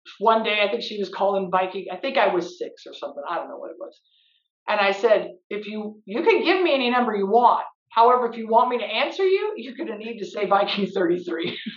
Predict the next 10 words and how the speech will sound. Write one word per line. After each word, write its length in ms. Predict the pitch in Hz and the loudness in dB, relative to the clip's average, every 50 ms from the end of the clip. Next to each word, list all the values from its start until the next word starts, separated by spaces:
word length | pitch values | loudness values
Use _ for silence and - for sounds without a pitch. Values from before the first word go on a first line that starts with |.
| - 208 - | -8 -2 0
Because 680 | 330 330 302 262 - - 202 - 294 269 262 240 233 240 | 2 2 2 2 0 -4 0 2 4 4 6 6 6 6
that's 300 | 277 320 349 359 - - | 8 8 6 6 6 4
the 100 | 370 359 | 6 6
only 320 | 359 359 381 381 381 349 | 6 6 6 4 2 2
thing 360 | 381 359 349 302 277 269 294 294 | 4 4 4 4 4 2 0 0
that 160 | 285 254 254 | 0 4 4
my 140 | 269 269 254 | 4 4 4
brain 600 | 254 247 254 277 294 294 294 277 - - - 254 | 2 2 2 2 2 2 0 -2 -6 -8 -8 -10
responds 680 | 262 254 - - - 254 269 269 254 247 226 - - - | -10 -10 -10 -6 2 4 6 6 6 6 2 -4 -10 -8
to. 200 | - 339 339 - | -2 -2 -2 -2